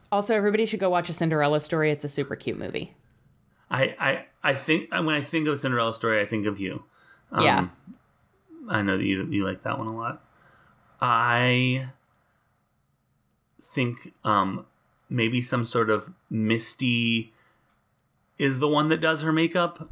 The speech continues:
Speaker 2: and, like, they have to get over their, their stuff because of X, Y, or Z would have been fine.
Speaker 1: Eh, you like
Speaker 2: I think
Speaker 1: redemption.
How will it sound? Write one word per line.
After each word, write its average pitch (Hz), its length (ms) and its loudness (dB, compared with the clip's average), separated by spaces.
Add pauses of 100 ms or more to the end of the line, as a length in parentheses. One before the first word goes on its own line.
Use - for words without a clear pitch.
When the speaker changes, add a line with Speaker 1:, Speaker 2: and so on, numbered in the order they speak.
Speaker 2:
and, 127 160 2
like, 110 200 2
they 117 100 2
have 120 240 0
to 117 80 -2
get 110 220 0
over 117 320 2
their, 110 500 2
their 104 240 2
stuff 131 540 0
because 107 340 0
of 98 100 0
X, 98 220 -2
Y, 101 140 2
or 101 160 0
Z 190 420 0
would 180 140 0
have 180 80 0
been 180 180 -2
fine. 160 580 -2
Speaker 1:
Eh, 196 320 2
you 185 200 2
like 170 100 2
Speaker 2:
I 156 40 2
think 131 100 0
Speaker 1:
redemption. 139 640 0